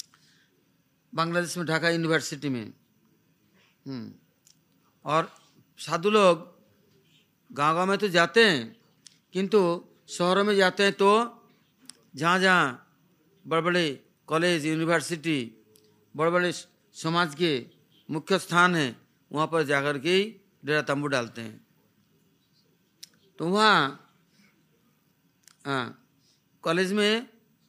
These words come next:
सात दिन के लिए प्रचार कथा का व्यवस्था हुई।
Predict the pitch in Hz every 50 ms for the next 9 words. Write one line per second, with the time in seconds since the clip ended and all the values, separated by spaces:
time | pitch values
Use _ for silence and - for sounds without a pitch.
0 | _ _ - - - 160 160 160 143 160 185 185 185 180 196 185 185 180 175 180
1 | 196 208 233 - - _ _ _ _ _ _ _ _ _ _ _ _ _ _ _
2 | _ _ - 147 147 123 165 160 156 139 - - - 156 151 160 165 160 175 180
3 | 190 208 208 190 - _ _ _ _ _ _ _ _ _ _ _ _ _ _ _
4 | _ _ _ _ _ - _ _ _ _ _ _ _ _ _ _ - - _ _
5 | 185 - _ _ - 151 143 147 147 147 143 - 160 143 127 120 113 107 110